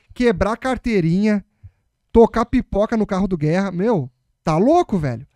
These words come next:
Bah, obrigado aí, Marcelo Moreno, por tudo que tu tentou fazer, porque não fez nada. Muito obrigado, mas não, né? Pô, não deu certo há dez anos atrás, vai dar agora?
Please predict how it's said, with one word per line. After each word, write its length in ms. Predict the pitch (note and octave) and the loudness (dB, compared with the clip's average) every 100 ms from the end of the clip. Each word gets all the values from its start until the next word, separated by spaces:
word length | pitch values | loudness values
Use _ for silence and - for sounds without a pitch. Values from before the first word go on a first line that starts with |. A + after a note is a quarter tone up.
| _ _ _ _ _ - | _ _ _ _ _ -16
Bah, 540 | D3 - D#3 E3+ B3 | -16 -14 -2 2 2
obrigado 680 | G3 F3+ D3+ D#3 G#3 C#4 D4+ | 4 2 2 0 0 2 2
aí, 120 | G#3+ | 2
Marcelo 280 | A3+ G#3 G#3+ | 2 -2 -2
Moreno, 360 | F#3+ D#3+ G3+ | 0 0 -2
por 160 | A#3+ F#3+ | -2 -4
tudo 180 | G#3 G#3+ | -4 -6
que 60 | |
tu 100 | - | -6
tentou 320 | A3 G#3 F3 G3+ | -4 -4 -2 -4
fazer, 300 | G#3 D3 G#3 | -2 -4 -4
porque 180 | - | -4
não 160 | E3 D#3 | -2 -2
fez 160 | E3 D3 | -4 -6
nada. 420 | C#3+ C#3+ A3 C4+ - _ - | -6 -6 -8 -10 -12 _ -4
Muito 280 | E3 A3 A#3+ | 0 0 0
obrigado, 500 | G#3+ E3+ D#3 G3+ C#4 | -4 -4 -4 -4 -2
mas 180 | G3+ | -2
não, 320 | D#3+ E3 G3+ F4+ | 0 2 2 2
né? 200 | A#3+ G#3+ _ _ _ _ _ _ _ _ _ | -2 -4 _ _ _ _ _ _ _ _ _
Pô, 140 | A3 | 0
não 140 | C#4 G#3+ | 2 4
deu 140 | A3+ B3 | 2 0
certo 320 | - A3 B3+ | 0 -2 -2
há 20 | |
dez 220 | A3 A3+ | -2 -2
anos 160 | B3+ A#3 | -2 -2
atrás, 260 | G#3+ G3+ | -4 -4
vai 100 | G#3+ G3+ | -4 -4
dar 100 | G#3 | -2
agora? 560 | E3 D3 F#3+ G#4 C4 | 2 4 4 2 -2